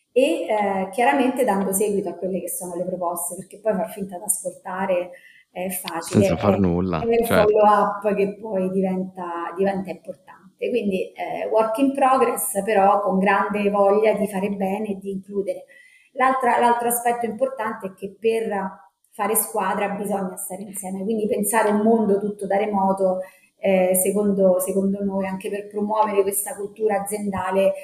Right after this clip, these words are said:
Speaker 1: non è pensabile. Dobbiamo lavorare insieme quando è utile, è importante lavorare insieme in presenza.
Speaker 2: Chiarissimo.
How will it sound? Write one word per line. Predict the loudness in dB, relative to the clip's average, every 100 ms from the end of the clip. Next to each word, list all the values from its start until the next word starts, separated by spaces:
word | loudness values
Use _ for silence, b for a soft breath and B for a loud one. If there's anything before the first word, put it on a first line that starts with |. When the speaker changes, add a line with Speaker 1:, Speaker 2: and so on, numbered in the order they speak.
| B B
Speaker 1:
non | -6 0
è | 0 0
pensabile. | -8 -4 -4 -6 -10 -6 -2
Dobbiamo | -2 0 0 0 0
lavorare | 0 2 2 2
insieme | 2 0 0 2
quando | 2 2 6
è | 6
utile, | 6 0 0
è |
importante | -4 -12 -20 -20 -16 -10
lavorare | -6 -6 -6 -8
insieme | -6 -6 -8
in | -10
presenza. | -10 -8 -8 -10 -14 -14 -14 _ _ _ _ _ _ B B B B
Speaker 2:
Chiarissimo. | -2 0 0 -4 -4